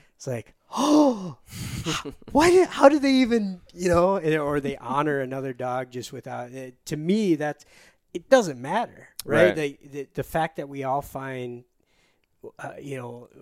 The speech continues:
Speaker 1: where that light shines down from heaven and is like, "This is what I meant to <laughs> do. This is the coolest thing in the world."
Speaker 2: Yep.
Speaker 1: However that connects for you is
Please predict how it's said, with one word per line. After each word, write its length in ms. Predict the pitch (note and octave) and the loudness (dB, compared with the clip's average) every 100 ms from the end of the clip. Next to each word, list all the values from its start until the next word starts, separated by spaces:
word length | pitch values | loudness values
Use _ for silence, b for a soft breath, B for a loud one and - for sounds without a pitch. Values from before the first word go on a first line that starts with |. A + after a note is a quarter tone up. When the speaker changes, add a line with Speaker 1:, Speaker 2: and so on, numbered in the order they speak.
| - | -16
Speaker 1:
where 180 | C3 A#2 | -10 -8
that 240 | A#2 A2+ | -8 -8
light 220 | B2 C3+ | -10 -8
shines 460 | - - C3 B2+ A#2+ | -8 -8 -8 -10 -12
down 280 | B2+ A#2+ B2 | -8 -8 -8
from 220 | - A2+ | -14 -16
heaven 420 | G2 B2 A#2 B2 | -12 -12 -10 -10
and 140 | A#2+ A#2 | -10 -12
is 120 | A2+ | -14
like, 160 | A2 - _ | -16 -18 _
"This 240 | A#2+ - | -16 -14
is 120 | B2+ A2+ | -14 -14
what 140 | A2+ | -14
I 80 | A2+ | -14
meant 260 | G#2 A2+ - | -16 -18 -16
to 180 | - F#3+ | -6 -6
<laughs> 80 | |
do. 180 | G3 G#3+ - | 2 4 4
This 240 | C4 - | 0 -6
is 120 | G3+ | -8
the 100 | - | -10
coolest 480 | - - F3 E3 - | -16 -12 -10 -10 -6
thing 140 | G3 F3+ | -6 -6
in 80 | |
the 80 | D#3 | -6
world." 280 | C#3 C#3 F3 B - | -4 -2 -2 B -8
Speaker 2:
Yep. 220 | G3 - | -6 0
Speaker 1:
However 480 | F3+ F3+ F3+ F3+ E3 | 4 4 4 2 -2
that 240 | C#3 B2+ | -4 -12
connects 360 | - C3 C3 - | -12 -10 -10 -12
for 220 | - B2 | -12 -10
you 240 | A#2 A2+ A2 | -10 -10 -14
is 340 | G#2+ G#2+ | -14 -16